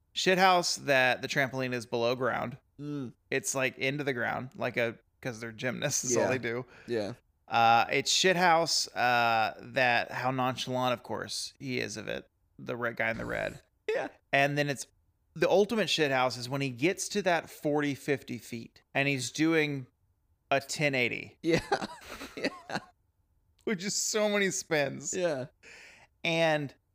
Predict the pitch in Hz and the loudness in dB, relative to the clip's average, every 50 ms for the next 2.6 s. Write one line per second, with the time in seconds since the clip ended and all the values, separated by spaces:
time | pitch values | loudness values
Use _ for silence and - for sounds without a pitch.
0 | _ _ _ _ _ _ _ _ _ - 139 143 170 175 165 - - - - 190 | _ _ _ _ _ _ _ _ _ -12 -2 2 2 2 2 2 -4 -6 -2 0
1 | 214 233 226 208 180 160 147 123 - - - - _ _ _ _ _ _ _ _ | 2 4 4 2 0 0 -2 -4 -4 -6 -6 -10 _ _ _ _ _ _ _ _
2 | _ _ _ _ _ - 165 151 147 143 123 | _ _ _ _ _ -2 0 0 0 -2 -6